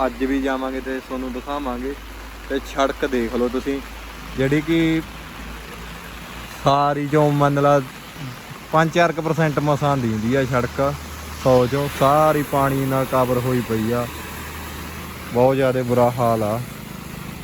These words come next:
ਬਾਹਲਾ ਜ਼ਿਆਦੇ ਨਜਾਇਜ਼ ਮੀਂਹ ਆ, ਹਜੇ ਤੱਕ ਰੁਕਣ ਦਾ ਨਾਂ ਹੀ ਨਹੀਂ ਲੈ ਰਿਹਾ।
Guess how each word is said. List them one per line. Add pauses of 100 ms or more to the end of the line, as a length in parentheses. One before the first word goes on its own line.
(2250)
ਬਾਹਲਾ
ਜ਼ਿਆਦੇ
ਨਜਾਇਜ਼
ਮੀਂਹ
ਆ, (440)
ਹਜੇ
ਤੱਕ (120)
ਰੁਕਣ
ਦਾ
ਨਾਂ
ਹੀ
ਨਹੀਂ
ਲੈ
ਰਿਹਾ।